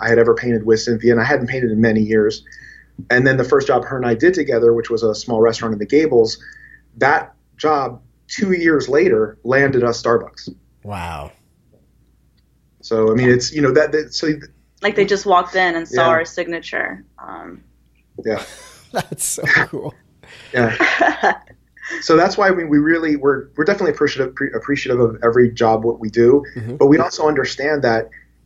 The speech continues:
Speaker 1: you know, you never know what the, this meeting is gonna lead to. You never know what this small project is gonna lead to.
Speaker 2: Mm-hmm.
Speaker 1: Uh,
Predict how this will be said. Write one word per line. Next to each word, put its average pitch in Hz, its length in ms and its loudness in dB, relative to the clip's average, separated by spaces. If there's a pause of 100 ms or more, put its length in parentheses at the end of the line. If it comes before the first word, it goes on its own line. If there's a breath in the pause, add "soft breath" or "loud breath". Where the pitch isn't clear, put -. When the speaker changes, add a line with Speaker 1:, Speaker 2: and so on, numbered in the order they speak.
(120)
Speaker 1:
you 143 120 -8
know, 107 340 0 (680)
you 147 160 4
never 165 440 2
know 151 220 2
what 131 320 0
the, 127 180 -6 (140)
this 139 220 0
meeting 139 300 0
is 120 100 -2
gonna 120 180 0
lead 113 220 0
to. 113 100 -2
You 113 140 2
never 147 220 2
know 147 100 4
what 131 220 4
this 123 140 -4
small 123 220 -2
project 113 420 -2
is 110 120 -2
gonna 113 180 2
lead 117 280 4
to. 104 300 -2
Speaker 2:
Mm-hmm. 101 360 -12
Speaker 1:
Uh, 117 220 -4